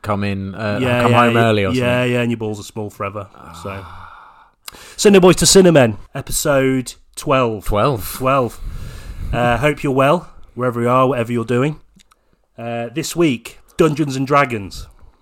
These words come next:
Speaker 1: Indeed.
Speaker 2: Uh, what's the, what's the add-on bit? I've forgotten.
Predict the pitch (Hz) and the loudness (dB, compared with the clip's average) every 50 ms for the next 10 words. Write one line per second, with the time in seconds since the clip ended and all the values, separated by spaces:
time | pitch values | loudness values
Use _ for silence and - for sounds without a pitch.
0 | _ _ _ - - _ _ - 101 98 90 - 104 104 98 92 - - - - | _ _ _ -20 -20 _ _ -16 -14 -12 -10 -10 -10 -8 -10 -10 -12 -16 -20 -20
1 | - - - - - 117 110 107 104 104 104 110 131 - - - 143 - - - | -20 -20 -20 -18 -12 -10 -8 -6 -6 -6 -6 -8 -8 -12 -14 -14 -14 -14 -14 -16
2 | - 123 - - 147 131 135 - - 135 135 139 135 135 151 151 104 95 - 104 | -18 -18 -12 -10 -10 -10 -8 -6 -6 -6 -6 -6 -8 -8 -10 -10 -10 -12 -12 -12
3 | 95 107 98 95 | -12 -12 -12 -14